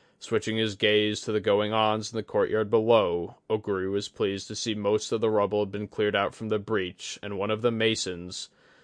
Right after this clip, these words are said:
"Very glad I was able to find one who could come along," he thought with relief, sketching out repair plans in the dim light of a lantern.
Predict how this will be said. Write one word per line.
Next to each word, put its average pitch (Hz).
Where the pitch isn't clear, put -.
"Very 113
glad 127
I 113
was 107
able 110
to 120
find 156
one 107
who 104
could 107
come 117
along," 107
he 101
thought 95
with 90
relief, 80
sketching -
out 101
repair 113
plans 98
in 104
the 107
dim 104
light 90
of 95
a 104
lantern. 90